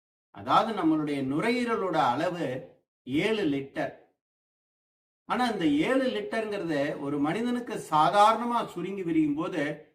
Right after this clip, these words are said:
மூன்றரை லிட்டர் தான் சுருங்கி விரியும். அப்ப சந்திர நாடி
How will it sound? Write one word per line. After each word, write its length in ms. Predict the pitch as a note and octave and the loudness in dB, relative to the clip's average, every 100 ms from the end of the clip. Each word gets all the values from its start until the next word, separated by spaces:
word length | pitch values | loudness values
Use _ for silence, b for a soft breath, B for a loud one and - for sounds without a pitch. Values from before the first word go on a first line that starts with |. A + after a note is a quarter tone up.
| _ | _
மூன்றரை 460 | C#3 F#3+ A#3 A3+ F#3 | -4 -2 -2 0 0
லிட்டர் 260 | D#3+ D#3+ F3 | 0 0 -4
தான் 240 | E3+ G#3 | -2 -4
சுருங்கி 340 | - D#3 D#3 D3+ | -2 0 2 0
விரியும். 320 | A#2+ G#2+ - _ _ _ _ _ _ _ | -2 -10 -14 _ _ _ _ _ _ _
அப்ப 260 | - D#3 F3+ | -6 -4 -2
சந்திர 360 | E3 E3 A#3 C4+ | -2 -2 0 2
நாடி 340 | B3+ A#3+ B3 | 2 2 0